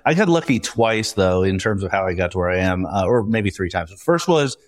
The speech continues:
I got in DoubleClick at the perfect time when it was ready to be fixed. Second was my job at DoubleClick was really interesting. I was kind of the product manager for miscellaneous. So whenever anyone had some crazy idea that was not a banner ad, they would come to me.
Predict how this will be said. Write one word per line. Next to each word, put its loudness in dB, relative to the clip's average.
I 0
got 2
in 0
DoubleClick 0
at 0
the -4
perfect -4
time -2
when -2
it -8
was -8
ready -2
to -14
be -18
fixed. -6
Second 0
was 2
my 2
job 0
at 0
DoubleClick 0
was -2
really 2
interesting. 0
I 2
was -2
kind 0
of -4
the 0
product -4
manager 2
for -2
miscellaneous. 0
So 2
whenever 4
anyone 4
had 0
some 0
crazy 0
idea 0
that 2
was -2
not 2
a 0
banner 0
ad, 0
they 2
would -6
come 0
to -8
me. -2